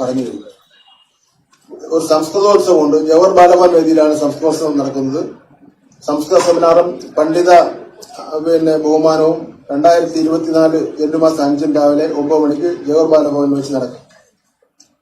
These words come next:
അറബിക് കലോത്സവം നടക്കുന്നുണ്ട്. കടപ്പാക്കട സ്പോ-, പിന്നെ സ്പോർട്സ് സ്കൂൾ, സ്പോർട്സ് ക്ലബ്ബ്, കെ വി എസ്, എൻ സി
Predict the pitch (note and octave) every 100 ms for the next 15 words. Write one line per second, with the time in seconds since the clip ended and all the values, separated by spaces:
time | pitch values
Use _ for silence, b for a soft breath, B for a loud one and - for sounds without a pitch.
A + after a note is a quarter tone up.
0 | _ _ C#3+ F3 G3+ G3+ F3 F3 E3 D#3
1 | C#3+ C#3+ C#3 D#3 D3+ D3+ E3 E3 E3+ C#3+
2 | D#3 D3+ D3+ D3 C#3 D#3 D#3 - D#3 D3
3 | C#3+ - - _ _ _ _ - D#3 D#3
4 | D3+ D3 D#3 E3+ D#3 D#3 D#3+ D#3+ D#3+ -
5 | - D3 D3+ - D3+